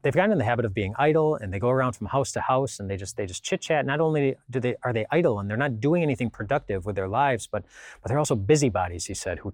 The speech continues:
who talk nonsense, saying things that they ought not to about other people, about things that are going on."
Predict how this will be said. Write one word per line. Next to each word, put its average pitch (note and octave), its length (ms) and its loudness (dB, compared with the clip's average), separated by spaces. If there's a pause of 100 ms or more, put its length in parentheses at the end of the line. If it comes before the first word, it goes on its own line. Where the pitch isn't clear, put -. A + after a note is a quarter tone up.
(100)
who - 80 -6
talk D3+ 220 0
nonsense, B2 580 0
saying D#3+ 380 0
things A#2 340 -2
that G#2+ 80 -4
they G#2 80 -4
ought A2+ 240 0
not G2+ 240 -4
to F#2+ 140 -8
about G2+ 200 0
other A2 140 -2
people, G#2+ 320 -6
about F#2+ 200 -4
things C3+ 240 -2
that G#2+ 80 -4
are G#2 60 0
going G2+ 240 -4
on." F#2 200 -8